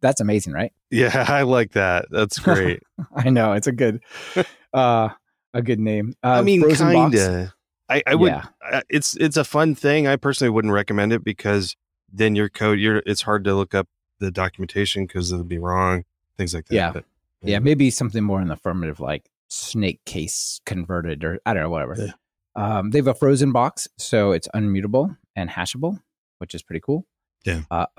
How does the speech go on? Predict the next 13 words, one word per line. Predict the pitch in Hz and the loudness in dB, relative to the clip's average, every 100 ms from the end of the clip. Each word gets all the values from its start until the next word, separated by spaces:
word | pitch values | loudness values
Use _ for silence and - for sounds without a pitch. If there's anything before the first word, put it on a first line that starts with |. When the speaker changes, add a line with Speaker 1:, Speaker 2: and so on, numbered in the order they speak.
| - - - | -14 -14 -10
Speaker 1:
uh, | |
um, | 101 90 90 - | -6 -4 -6 -8
a | 95 | -8
recast. | 95 113 127 - - 123 139 208 - - - | -6 -6 -6 -8 -10 -8 -8 -10 -12 -14 -16
So | - | -6
you, | 101 98 - | -4 -2 -4
if | - | -6
you | 107 | -6
put | - 120 | 0 0
in | 110 101 | 0 -2
strings | - - 135 127 123 - | -4 0 2 2 0 -2
to | 104 | -4
this | 87 85 - | -4 -4 -8